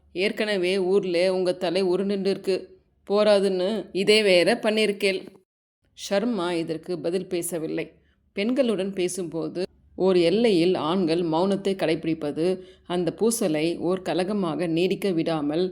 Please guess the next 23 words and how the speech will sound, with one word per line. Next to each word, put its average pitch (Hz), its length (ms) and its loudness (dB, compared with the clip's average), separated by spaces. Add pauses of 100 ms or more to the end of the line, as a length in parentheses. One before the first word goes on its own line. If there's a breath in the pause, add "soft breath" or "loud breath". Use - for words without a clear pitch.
(280 loud breath)
தடுக்க 196 380 2
உதவும் 170 400 0
என்பது 156 400 -2
சர்மாவின் 175 640 -4
நம்பிக்கை. 151 460 -4 (520 soft breath)
ஆனால் 190 400 0
கமலையின் 208 560 -2
பொருட்டு 170 440 -2 (140)
அவளை 165 360 -2 (140)
மையமாக 190 600 0
வைத்து 165 380 -2 (180)
இப்படி 233 340 2
ஒரு 170 300 2
குடும்ப 208 340 0
கலகம் 175 400 -2
நடந்தது 170 460 0
என்பதை 156 420 -2 (440 loud breath)
அவளை 180 340 2
அறிய 185 320 2
விடாமல் 165 500 -2
பார்த்து 165 320 -4
கொண்டார் 151 420 -6
சர்மா. 156 420 -6